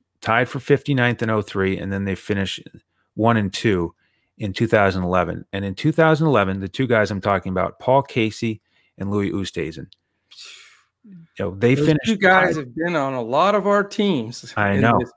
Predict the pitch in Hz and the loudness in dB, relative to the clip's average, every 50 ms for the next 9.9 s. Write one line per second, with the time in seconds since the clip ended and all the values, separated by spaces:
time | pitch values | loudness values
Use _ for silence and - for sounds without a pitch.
0 | _ - 127 127 120 117 - - 147 131 127 120 113 - _ _ _ _ - - | _ -6 -4 -4 -4 -8 -8 -6 -2 0 0 0 -2 -6 _ _ _ _ -4 -2
1 | 117 120 139 156 156 - 185 175 156 131 - - - 151 147 151 147 - 139 - | 0 2 4 2 4 4 4 4 4 2 0 0 2 4 4 4 4 2 -2 -2
2 | - 151 151 - - 135 117 - - 160 160 143 107 92 - - - _ _ _ | 0 0 0 0 -2 -6 -6 -4 0 4 6 6 6 4 2 -6 -20 _ _ _
3 | _ _ _ _ _ _ _ _ - 113 107 104 - 110 107 101 95 95 101 101 | _ _ _ _ _ _ _ _ -2 0 0 0 0 -2 -2 -2 -2 -2 -4 -6
4 | 98 - 117 104 139 135 113 98 117 120 123 127 120 - 147 156 160 131 110 107 | -6 -6 -4 -2 -2 -2 2 4 4 4 4 2 0 0 2 2 2 2 2 0
5 | - - - 110 104 - - - - 98 90 - 127 131 131 151 139 123 117 - | 0 0 0 0 0 0 -4 -12 -12 -10 -6 -4 -2 -2 0 0 0 0 0 -2
6 | - 135 139 139 135 - 143 135 135 120 107 - - 135 131 127 120 113 123 120 | 0 -2 -2 0 0 0 0 0 0 -2 -2 -2 0 0 0 2 2 2 2 2
7 | 120 123 117 - 127 123 127 123 127 _ _ _ _ _ _ _ _ - 120 127 | 2 2 0 2 4 4 4 2 0 _ _ _ _ _ _ _ _ 0 2 4
8 | 135 131 113 101 - - 101 95 90 117 113 95 85 - _ _ _ _ _ _ | 4 2 0 0 0 0 0 2 2 2 2 2 0 -4 _ _ _ _ _ _
9 | _ - 101 98 107 117 131 143 139 135 131 127 127 120 117 117 113 | _ -8 -2 0 2 4 4 4 2 2 2 0 2 2 2 0 0